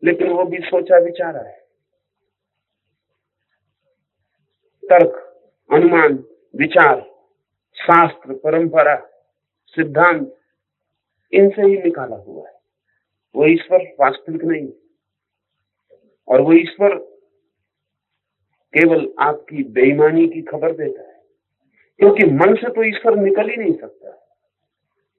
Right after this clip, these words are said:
दुनिया में आस्तिक कहे जाने वाले लोग निन्यानवे प्रतिशत छिपे हुए नास्तिक हैं।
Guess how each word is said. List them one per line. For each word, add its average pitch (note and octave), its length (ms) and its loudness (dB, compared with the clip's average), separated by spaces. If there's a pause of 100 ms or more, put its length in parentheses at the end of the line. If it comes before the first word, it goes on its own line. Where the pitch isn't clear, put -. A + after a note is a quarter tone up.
(3000)
दुनिया B3 480 6 (100)
में A3+ 240 6 (1600)
आस्तिक A3 440 4
कहे G3+ 400 2
जाने F#3+ 300 2
वाले E3 340 0
लोग F3 320 2
निन्यानवे F3 840 0
प्रतिशत - 720 -4
छिपे D#3+ 280 -2
हुए C3+ 240 0
नास्तिक B2 560 -8
हैं। - 80 -20